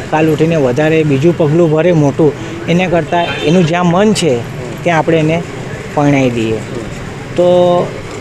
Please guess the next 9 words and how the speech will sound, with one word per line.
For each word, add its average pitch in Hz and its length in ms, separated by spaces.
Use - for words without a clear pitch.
મને 180 340
વાત 185 260
મળી 175 220
એટલે 170 260
છોકરાને 165 440
બોલાવ્યો, 160 500
છોકરો 156 280
ગમ્યો 147 260
મને, 151 260